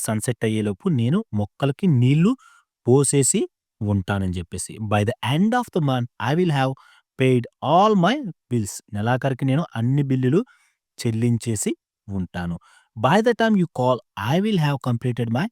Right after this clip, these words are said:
dinner. మీరు నాకు కాల్ చేసేటప్పటికి నేను డిన్నర్ అనేది పూర్తి చేసేసి ఉంటాను అని. So, ఈ విధంగా రేపు ఈ పని చేసేసి ఉంటాను, ఇది జరిగిపోయి ఉంటుంది అని చెప్పి ఊహించి చెప్పడాన్ని మనం ఫ్యూచర్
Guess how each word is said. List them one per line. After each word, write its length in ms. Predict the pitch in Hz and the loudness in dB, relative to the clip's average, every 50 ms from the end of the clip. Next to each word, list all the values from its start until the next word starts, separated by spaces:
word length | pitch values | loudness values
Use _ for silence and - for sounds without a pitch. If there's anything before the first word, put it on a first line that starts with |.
| - _ _ _ _ _ _ - | -10 _ _ _ _ _ _ -4
dinner. 260 | 104 101 98 92 87 90 107 110 | -2 -2 0 -2 -4 -4 -2 -2
మీరు 140 | 110 110 110 110 | 0 2 2 0
నాకు 140 | 107 107 104 - - 101 | -2 -4 -8 -10 -8 -6
కాల్ 240 | 101 113 131 143 - - | -2 0 -2 -2 0 -2
చేసేటప్పటికి 580 | 156 147 - 151 - 143 - 143 135 - 180 156 | -2 -2 -2 -2 -2 -2 -2 -2 -4 0 2 2
నేను 140 | 139 151 220 262 - _ _ _ _ _ _ - | 4 4 2 0 -4 _ _ _ _ _ _ -2
డిన్నర్ 340 | 107 107 107 110 123 123 127 127 | 0 2 4 4 6 6 6 6
అనేది 200 | 127 127 160 233 226 - _ _ | 4 4 2 0 -2 -4 _ _
పూర్తి 380 | _ 117 120 131 - _ - 143 - - | _ -2 -2 -2 0 _ -2 -2 0 0
చేసేసి 460 | 139 131 120 - 123 113 - - 202 302 - _ _ _ _ _ _ _ _ _ | -2 -2 0 0 -2 -2 0 -2 -4 -4 -6 _ _ _ _ _ _ _ _ _
ఉంటాను 480 | 110 104 107 101 95 - 104 98 98 95 | -4 -2 -2 -2 -2 -2 -2 0 0 0
అని. 200 | 90 85 82 78 - _ _ _ _ _ - _ _ - | 0 -2 -4 -6 -8 _ _ _ _ _ -20 _ _ -4
So, 160 | - - 240 254 170 147 127 | 0 0 0 0 -2 -4 -2
ఈ 120 | 143 202 240 | 0 0 0
విధంగా 420 | - 269 220 208 190 170 175 214 294 294 - _ _ 120 | 2 2 4 4 4 4 4 2 0 -2 -6 _ _ -2
రేపు 320 | 120 135 151 180 185 - - | 0 2 2 2 2 2 0
ఈ 140 | 208 175 180 175 | 2 2 2 2
పని 240 | - 165 165 214 208 | 2 2 2 2 0
చేసేసి 520 | - - 156 160 175 - - 190 180 - 170 | 0 -2 0 0 2 2 2 0 0 0 -2
ఉంటాను, 500 | 160 156 151 143 - 143 139 139 143 139 123 - _ _ _ _ | -2 -2 -4 -4 -2 -2 -2 0 0 0 -2 -4 _ _ _ _
ఇది 200 | 135 135 160 190 143 | -4 -2 -2 -2 0
జరిగిపోయి 640 | 117 131 135 143 156 170 165 - - 160 160 156 151 | 0 0 0 0 0 -2 -2 0 2 2 2 4 2
ఉంటుంది 540 | 143 143 143 131 - 135 135 135 135 143 131 - - _ _ _ _ _ | 2 0 -2 -2 -2 -2 -2 0 0 -2 -2 -4 -8 _ _ _ _ _
అని 140 | 117 120 131 | -4 -4 -2
చెప్పి 240 | 123 135 127 - 160 139 110 104 | -4 -6 -6 -6 -6 -6 -4 -2
ఊహించి 360 | 110 131 160 185 202 190 202 | 0 2 4 4 4 2 0
చెప్పడాన్ని 480 | 170 165 139 127 - 127 131 127 127 120 | -2 -2 -4 -4 -4 -4 -2 -2 -2 0
మనం 180 | 120 139 202 - - _ _ _ _ _ _ - | 0 0 -2 -2 -6 _ _ _ _ _ _ -20
ఫ్యూచర్ 440 | - - 123 147 147 - 185 185 | -6 0 0 0 2 2 2 0